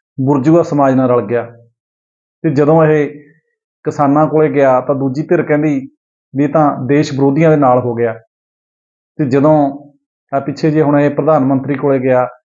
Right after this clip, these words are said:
ਤੇ ਕਹਿੰਦੇ ਇਹ ਭਗਮਾ ਕਰਨ ਹੋ ਗਿਆ ਇਹਦਾ ਤਾਂ। ਸੋ ਜੇ, ਜੇ ਇਹ ਬਾਹਰ ਗਿਆ ਤਾਂ ਉੱਥੇ ਜਾ ਕੇ ਬਾਹਰਲੇ ਦੇਸ਼ਾਂ ਨੂੰ ਮਿਲਿਆ ਤਾਂ ਉੱਥੇ ਕਹਿੰਦੇ ਵੀ ਤਾਂ ਜੀ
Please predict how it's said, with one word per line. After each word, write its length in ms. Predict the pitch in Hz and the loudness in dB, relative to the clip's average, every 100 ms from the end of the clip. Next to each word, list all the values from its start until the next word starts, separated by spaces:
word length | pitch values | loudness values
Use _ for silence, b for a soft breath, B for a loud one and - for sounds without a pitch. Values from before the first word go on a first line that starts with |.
| _ _ _ | _ _ _
ਤੇ 80 | 135 | -8
ਕਹਿੰਦੇ 360 | 147 151 160 135 | -2 0 2 2
ਇਹ 420 | 135 127 127 - _ _ _ _ _ 170 | 2 0 -2 -12 _ _ _ _ _ -4
ਭਗਮਾ 280 | 139 131 | 0 0
ਕਰਨ 240 | 135 139 139 | 0 0 0
ਹੋ 140 | 131 | 0
ਗਿਆ 80 | 135 | 2
ਇਹਦਾ 120 | 139 | 0
ਤਾਂ। 300 | 139 131 - _ _ _ _ _ | -2 -8 -12 _ _ _ _ _
ਸੋ 500 | - 196 196 190 - _ _ _ _ _ 135 | 0 2 2 0 -6 _ _ _ _ _ -6
ਜੇ, 240 | 135 165 | 0 0
ਜੇ 220 | 165 131 170 | 2 2 2
ਇਹ 120 | 175 | 0
ਬਾਹਰ 360 | 117 131 190 | 0 0 0
ਗਿਆ 280 | 170 175 151 147 - _ _ - | 0 0 -2 -4 -16 _ _ -6
ਤਾਂ 80 | |
ਉੱਥੇ 180 | 170 175 | -4 -2
ਜਾ 180 | 170 156 | 0 0
ਕੇ 440 | 156 156 151 139 135 | 0 -4 -4 -6 -2
ਬਾਹਰਲੇ 260 | 143 170 | -2 -2
ਦੇਸ਼ਾਂ 280 | 147 143 147 | -4 -4 -4
ਨੂੰ 120 | 143 | -2
ਮਿਲਿਆ 380 | 135 131 135 123 B B B _ _ | 0 2 0 0 B B B _ _
ਤਾਂ 80 | 147 | -2
ਉੱਥੇ 220 | 143 165 | -2 -2
ਕਹਿੰਦੇ 240 | 151 160 156 | 0 0 0
ਵੀ 120 | 156 | 0
ਤਾਂ 140 | 165 | 0
ਜੀ 440 | 151 147 139 - | 0 -2 -4 -10